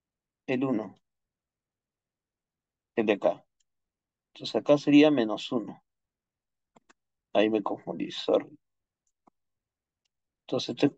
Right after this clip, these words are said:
cuatro menos uno y acá es cinco más uno. Bueno, y acá era menor o igual que cuatro, o sea, solamente era cuatro. Ya. Entonces, acá, ¿cómo es la secuencia? Sería el D sub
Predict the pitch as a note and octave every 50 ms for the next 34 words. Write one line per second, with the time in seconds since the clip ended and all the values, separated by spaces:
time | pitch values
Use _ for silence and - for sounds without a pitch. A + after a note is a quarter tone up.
0 | _ - - B2+ B2+ B2+ B2+ B2 - D#3 D3+ D#3+ - - _ _ _ _ _ _
1 | _ _ _ _ _ _ _ _ - C#3+ D3 D#3+ E3+ F3 F3 E3 - - F3 E3+
2 | E3+ E3+ E3+ D#3 B2 G#2+ - - B2 - - - - - - - C#3 C3+ C3 C3
3 | - C3 A2 G2+ F2+ G#2 - - - - - _ _ _ _ _ _ _ _ _
4 | _ _ _ _ _ _ _ _ _ _ _ _ _ _ _ - A3 A3 G#3 F3+
5 | E3+ E3 D3+ F#3 F#3 F#3+ F#3 F3 E3+ E3+ F3 F3 E3+ D#3+ E3+ D#3+ D3+ E3 D3 E3
6 | F3+ E3+ - A2 A2 - - C#3 C#3+ C#3 - C#3+ D3 D3+ D3+ D#3 D3 D3+ D3+ D3
7 | C#3 C3+ - A#2 A2 - _ _ _ _ _ _ _ _ _ _ _ _ _ -
8 | D2 C2+ - - - _ _ _ _ _ _ _ _ _ _ _ _ _ _ _
9 | _ _ _ _ - C3 - - - - - - _ _ _ _ _ _ _ -
10 | A2+ A#2 - - - C#3+ C#3 - D#3+ D#3 D#3 C#3+ C3+ B2+ - A#2+ - - - -
11 | F#2 - - - _ _ _ _ _ _ _ _ _ _ _ _ _ _ _ _
12 | _ _ _ _ _ _ _ _ _ _ _ _ _ _ _ _ _ _ _ _
13 | _ _ _ _ - - B2+ B2+ C3+ C#3 C#3+ C#3+ C#3+ D3 - _ _ _ _ _
14 | _ - C#3 C3 A#2+ A#2 A#2 A#2+ B2+ D3+ E3 F3 F3+ E3 - - - - D#3+ D3+
15 | D3